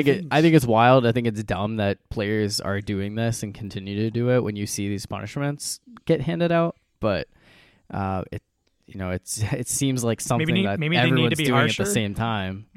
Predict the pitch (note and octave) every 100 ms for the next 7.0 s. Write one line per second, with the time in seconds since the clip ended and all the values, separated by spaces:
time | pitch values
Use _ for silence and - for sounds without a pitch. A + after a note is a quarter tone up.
0 | - _ _ _ - - F3 D#3 A3 F#3+
1 | F3+ F3+ D#3 - - C#3 F3 D#3 D#3 D#3+
2 | D#3+ D#3+ A#2+ B2 D#3 D3 - _ _ _
3 | _ - D3 B2+ B2 B2+ B2+ B2+ A#2+ B2
4 | A#2+ A2+ G2+ G#2+ A2+ A2 G#2+ G2+ G2+ G#2+
5 | G#2+ G#2+ G2+ F#2+ A2+ - - A2+ G#2 A2+
6 | G#2+ A2+ G2+ G2 F#2 G2 G#2 - F#2+ F#2